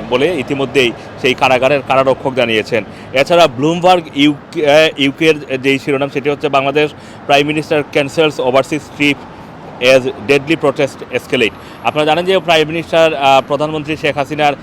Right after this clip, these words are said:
স্পেন আসার কথা ছিল আজকে, সেটা তিনি বাতিল করেছেন, সেটাই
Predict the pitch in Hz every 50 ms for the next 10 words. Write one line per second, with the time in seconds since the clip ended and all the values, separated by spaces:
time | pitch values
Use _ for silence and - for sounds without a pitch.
0 | - - - - - - - - 156 160 170 175 156 147 - 160 143 - 147 139
1 | - 151 - 156 151 147 135 123 - - - 156 - - 131 131 139 - 139 139
2 | 139 139 131 87 - - - - - 117 135 135 - 156 139 127 165 165 165 196
3 | 180 165 - 156 143 160 165